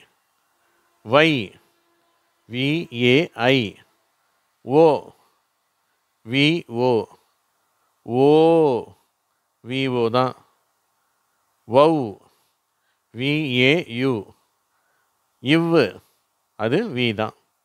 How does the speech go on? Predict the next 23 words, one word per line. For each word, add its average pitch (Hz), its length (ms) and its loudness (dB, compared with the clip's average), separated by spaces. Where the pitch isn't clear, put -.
இப்பொழுது 127 480 -10
இந்த 143 240 -2
பக்கத்துல 135 400 -6
உள்ள 113 240 -4
எழுத்துக்களை 127 600 -4
பார்க்கலாம். 110 560 -8
முதல் 139 220 0
வரிசையை 127 340 -2
பாருங்க. 110 380 -4
ழ, 120 340 2
ழ, 127 280 4
ரி, 127 240 -4
ழி, 131 360 -6
ழு, 123 340 -10
ழு, 139 280 -6
ரே, 113 340 -2
ரே, 123 320 -2
ரை, 113 480 -6
ழோ, 120 220 -6
ழோ, 123 360 -4
ழவ் 110 300 -4
அப்படி 110 320 -6
வருது. 101 320 -6